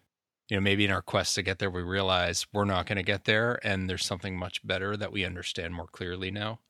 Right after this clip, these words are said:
But we needed to not make it to the first hill to be able to see the second one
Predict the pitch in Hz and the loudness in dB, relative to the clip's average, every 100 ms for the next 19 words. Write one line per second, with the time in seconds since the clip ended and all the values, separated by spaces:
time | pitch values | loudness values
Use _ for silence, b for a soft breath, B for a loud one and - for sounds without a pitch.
0 | _ _ _ _ - 98 95 95 98 95 | _ _ _ _ -6 -2 0 0 -2 -2
1 | 92 - 85 80 - _ - 98 90 101 | -4 -4 -4 -4 -8 _ -4 -2 -2 -4
2 | 90 101 - 95 - 90 92 - 92 110 | -4 -4 -6 -8 -8 -6 -4 -2 0 -2
3 | - _ - 95 90 90 90 - 85 82 | -6 _ -4 -2 -2 -4 -6 -6 -6 -6
4 | 87 85 - 92 92 | -6 -8 -12 -12 -14